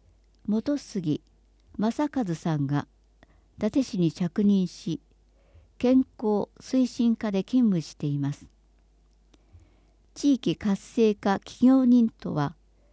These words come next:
地方公共団体が三大都市圏に所在する民間企業などの社員を一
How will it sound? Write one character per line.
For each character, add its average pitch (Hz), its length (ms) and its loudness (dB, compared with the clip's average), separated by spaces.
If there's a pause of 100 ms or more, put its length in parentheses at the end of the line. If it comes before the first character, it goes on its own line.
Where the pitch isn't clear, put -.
(340)
地 240 140 -6
方 233 300 2
公 220 320 -2
共 220 260 0
団 202 240 0
体 151 280 -4
が 147 220 -2 (640)
三 247 400 2
大 226 240 0
都 220 160 -4
市 - 180 -12
圏 165 280 0
に 151 200 -2 (260)
所 - 180 -2
在 220 240 2
す - 240 -8
る 170 200 -6 (1160)
民 262 240 8
間 269 300 0
企 - 220 -2
業 190 200 4
な 170 140 0
ど 180 140 0
の 156 160 2 (120)
社 240 220 -2
員 160 340 0
を 143 180 -4 (720)
一 202 140 -6